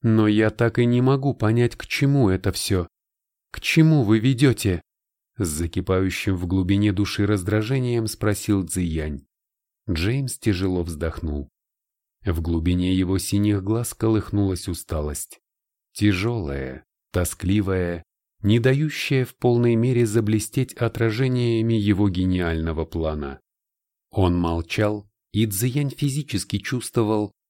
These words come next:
как в его животе сворачивается дурное предчувствие. Предзнаменование чего-то ужасного,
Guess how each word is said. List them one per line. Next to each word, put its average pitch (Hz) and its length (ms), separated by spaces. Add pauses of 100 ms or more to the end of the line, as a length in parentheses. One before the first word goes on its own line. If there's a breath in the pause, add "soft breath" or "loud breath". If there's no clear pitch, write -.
(160)
как 113 180
в 120 60
его 135 320
животе 135 480
сворачивается 131 1000
дурное 104 500
предчувствие. 80 1080 (640)
Предзнаменование 95 1200
чего-то 110 500
ужасного, 107 840